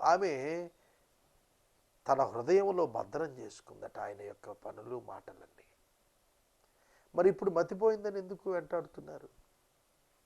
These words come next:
Sometimes severity of the spiritual life, ఆత్మ సంబంధమైనటువంటి జీవితములో వచ్చినటువంటి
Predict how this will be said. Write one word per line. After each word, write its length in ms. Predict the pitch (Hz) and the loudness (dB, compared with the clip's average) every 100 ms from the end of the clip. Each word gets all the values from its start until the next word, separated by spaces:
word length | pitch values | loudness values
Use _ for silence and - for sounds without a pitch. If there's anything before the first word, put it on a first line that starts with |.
| _ _ - - - 170 | _ _ -20 -20 -2 2
Sometimes 640 | 170 156 123 98 95 147 - _ _ _ _ _ _ _ _ _ _ _ _ _ _ - - | 2 2 -6 -6 -6 -12 -20 _ _ _ _ _ _ _ _ _ _ _ _ _ _ -14 2
severity 800 | 196 190 226 226 254 240 185 226 220 185 | 4 10 12 12 12 12 8 6 8 8
of 60 | 160 | 6
the 180 | 156 | 2
spiritual 600 | 156 - 156 165 - 160 | -2 -4 -6 -6 -6 -8
life, 420 | 135 120 107 110 139 _ _ _ _ _ _ _ _ _ _ _ _ _ _ _ _ _ _ _ _ _ _ - | -6 -6 -6 -8 -14 _ _ _ _ _ _ _ _ _ _ _ _ _ _ _ _ _ _ _ _ _ _ 10
ఆత్మ 420 | 143 175 - 220 | 10 10 6 2
సంబంధమైనటువంటి 1900 | - 202 196 214 214 226 226 226 220 226 220 220 208 175 220 220 220 214 214 240 _ _ _ _ _ | 8 6 10 8 10 8 10 8 8 8 8 8 4 -2 0 2 2 0 -4 -14 _ _ _ _ _
జీవితములో 920 | 131 117 160 214 233 - 233 233 226 233 | -14 0 6 8 10 10 12 12 12 12
వచ్చినటువంటి 1400 | 214 208 - 214 208 170 208 196 185 160 202 190 185 | 12 10 6 2 2 6 6 6 4 -2 0 2 0